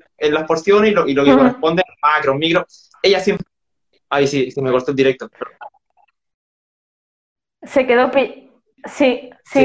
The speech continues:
Speaker 1: Sí,
Speaker 2: se había
Speaker 1: ahí sí.
Speaker 2: cortado. Ahora, ahora ya va, ya va bien otra vez.
Speaker 1: Sí, y, y de hecho,
Speaker 2: <laughs> Es que
Speaker 1: quería
Speaker 2: estamos tan
Speaker 1: hacer
Speaker 2: lejos.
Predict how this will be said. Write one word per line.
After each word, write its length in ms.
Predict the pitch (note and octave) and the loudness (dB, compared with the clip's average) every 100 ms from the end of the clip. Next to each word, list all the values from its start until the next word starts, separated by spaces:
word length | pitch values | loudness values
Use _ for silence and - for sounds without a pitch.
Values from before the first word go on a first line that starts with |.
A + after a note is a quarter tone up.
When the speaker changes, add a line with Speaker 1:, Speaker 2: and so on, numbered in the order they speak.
| B3+ | 2
Speaker 1:
Sí, 60 | - | 0
Speaker 2:
se 80 | - | 0
había 140 | A#3+ | 2
Speaker 1:
ahí 60 | A#3 | 4
sí. 60 | B3 | 2
Speaker 2:
cortado. 320 | B3 B3 A#3 | 2 2 2
Ahora, 360 | A3 A#3 B3 A#3+ | 2 4 4 4
ahora 160 | A#3+ | 4
ya 140 | A#3+ A3+ | 2 2
va, 180 | G#3+ | 0
ya 120 | A3+ A3+ | 0 2
va 120 | A3+ | 2
bien 160 | G#3+ | 0
otra 200 | G#3+ G#3+ G#3+ | -4 -2 -2
vez. 120 | E4+ - - C4+ C4+ | -2 -10 -10 -6 0
Speaker 1:
Sí, 140 | D#4 D4+ D4 - - | 0 0 -6 -6 0
y, 60 | |
y 20 | |
de 60 | D#3 | 2
hecho, 160 | F#3 C4 | 2 2
Speaker 2:
<laughs> 0 | |
Es 80 | C4+ | 2
que 120 | - | 4
Speaker 1:
quería 180 | F3 A3 | 4 4
Speaker 2:
estamos 100 | A3 | 4
tan 80 | A3 | 4
Speaker 1:
hacer 40 | |
Speaker 2:
lejos. 440 | A#3+ C4+ D4 G#4 | 4 2 0 -2